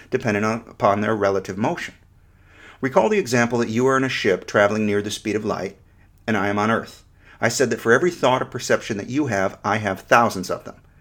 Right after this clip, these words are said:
but we both occupy the same universe. Well, right now, you and I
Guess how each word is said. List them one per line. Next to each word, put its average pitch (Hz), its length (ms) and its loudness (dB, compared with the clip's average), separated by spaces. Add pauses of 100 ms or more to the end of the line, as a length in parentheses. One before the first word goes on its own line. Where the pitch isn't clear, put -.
(260)
but 117 100 2
we 127 100 0
both 101 280 0
occupy 95 400 -4
the 95 100 -6
same 98 300 -6
universe. 117 560 -2 (400)
Well, 113 140 2
right 143 280 4
now, 98 300 -2
you 110 200 -2
and 147 100 -2
I 113 240 -2